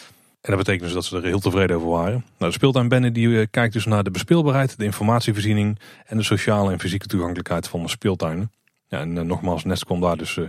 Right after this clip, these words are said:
heel goed uit. Nou, inmiddels staat ook online aflevering vijf van Ondertussen de Efteling. En waar de vorige vrij interessant was, omdat, eh, Jeroen Verheij daar, eh, een mooie tour gaf door, eh, Bekkerij Krummel, was deze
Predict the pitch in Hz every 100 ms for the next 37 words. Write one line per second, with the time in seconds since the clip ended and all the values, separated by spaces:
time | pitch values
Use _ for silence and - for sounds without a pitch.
0 | - - 110 92 120 - _ _ _ _
1 | _ _ _ _ _ 90 117 135 131 135
2 | 120 - 160 139 127 123 120 120 123 117
3 | 113 110 120 120 113 113 107 123 - 110
4 | 135 - 147 156 135 - 104 104 104 98
5 | 90 107 110 101 98 95 87 107 107 104
6 | 98 107 98 92 95 95 92 92 92 92
7 | 95 87 101 113 107 104 98 101 101 98
8 | 123 110 95 92 95 90 92 87 101 95
9 | 90 - 135 139 135 - - - _ 135
10 | 147 156